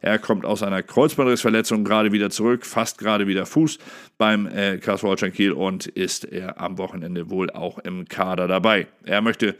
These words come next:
allerdings noch ein bisschen mehr erreichen, also er ist noch nicht zufrieden mit dem, was er bisher erreicht hat. Er freut sich darüber, aber er ist nicht zufrieden.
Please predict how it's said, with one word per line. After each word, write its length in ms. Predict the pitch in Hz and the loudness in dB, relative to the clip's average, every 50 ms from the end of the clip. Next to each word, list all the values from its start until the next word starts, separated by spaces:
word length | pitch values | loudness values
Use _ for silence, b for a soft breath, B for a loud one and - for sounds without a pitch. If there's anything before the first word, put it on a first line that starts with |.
| b b b | b b b
allerdings 500 | b 92 98 98 92 95 95 95 - - | b -2 -2 0 0 -2 -4 -4 -6 -6
noch 280 | 101 98 - - - - | -6 -6 -6 -8 -8 -6
ein 180 | 92 92 82 | -6 -6 -4
bisschen 260 | 101 98 - 98 92 | -6 -6 -6 -4 -4
mehr 140 | 90 92 85 | -4 -4 -6
erreichen, 400 | 82 85 98 95 92 90 - - | -6 -4 -4 -4 -4 -4 -4 -6
also 180 | 78 87 92 92 | -6 -4 -4 -6
er 120 | 73 85 | -6 -8
ist 100 | 82 - | -8 -8
noch 80 | 90 87 | -8 -8
nicht 160 | 92 87 - | -8 -8 -8
zufrieden 320 | - - - - 90 87 | -8 -8 -6 -4 -4 -4
mit 140 | 87 85 80 | -4 -6 -8
dem, 120 | 87 87 85 | -8 -8 -8
was 140 | 85 - | -8 -8
er 80 | - 87 | -8 -8
bisher 240 | 82 - - 107 113 | -6 -2 0 0 2
erreicht 340 | 107 107 101 98 95 - - | 2 2 2 0 -2 -2 -4
hat. 120 | 90 78 B B B B B B | -6 -6 B B B B B B
Er 120 | B 90 87 | B -2 2
freut 240 | - 131 143 151 - | 4 6 6 6 6
sich 120 | 139 120 | 4 4
darüber, 360 | 117 113 110 110 110 104 - B B B B B B | 4 6 6 6 4 4 2 B B B B B B
aber 260 | - - 92 - 82 | -4 -2 0 0 0
er 200 | 64 65 85 80 | -2 -2 -4 -4
ist 360 | 71 82 82 - - _ - - | -4 -6 -8 -10 -12 _ -14 -12
nicht 460 | 87 92 95 95 - - - - - | -6 -4 -4 -4 -4 -6 -12 -14 -8
zufrieden. 640 | - - 98 - - - 123 117 104 110 117 113 | -4 -4 -4 -2 0 2 2 4 4 2 0 -2